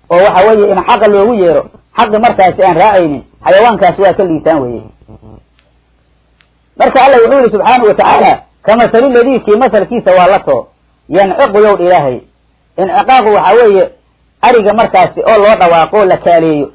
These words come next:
ayuu markaasi uu ka yimiday. "Yanciqu," kaalaynaayo weeye, "bimaa shay laa yasmacu," aan maqlaynin, "ilaa ducaa'an," yeeris mooyaane, "iwa nidaa'an," naado.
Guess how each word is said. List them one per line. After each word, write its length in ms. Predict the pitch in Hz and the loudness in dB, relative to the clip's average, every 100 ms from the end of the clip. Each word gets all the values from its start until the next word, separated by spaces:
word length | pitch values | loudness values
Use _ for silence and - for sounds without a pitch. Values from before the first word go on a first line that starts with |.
| _ _ _ _ | _ _ _ _
ayuu 260 | 185 226 220 | 0 2 2
markaasi 400 | 214 185 170 214 | 0 0 0 0
uu 160 | 190 | -2
ka 100 | 160 | -2
yimiday. 380 | 190 151 131 123 - _ _ _ _ _ | -4 -4 -6 -10 -12 _ _ _ _ _
"Yanciqu," 480 | 135 190 185 190 214 - | -2 -2 0 -2 -2 0
kaalaynaayo 640 | 196 190 233 233 208 233 196 | 2 2 2 2 2 2 2
weeye, 200 | 180 180 | 0 0
"bimaa 300 | 202 233 202 | 0 0 0
shay 120 | 226 | 0
laa 180 | 208 220 | 2 2
yasmacu," 440 | 190 175 226 208 165 - _ | 2 0 -2 0 -2 -6 _
aan 200 | 160 185 220 | -2 0 0
maqlaynin, 480 | 202 196 170 143 117 _ - | 0 0 -2 -4 -10 _ -6
"ilaa 300 | 247 220 196 | -2 2 0
ducaa'an," 500 | 165 185 208 254 190 | 0 0 2 2 0
yeeris 300 | 185 202 269 | 0 0 -2
mooyaane, 420 | 196 196 202 214 190 | -4 0 2 2 0
"iwa 180 | 202 190 | 0 0
nidaa'an," 360 | 165 190 165 | 0 0 0
naado. 260 | 156 147 | 0 -2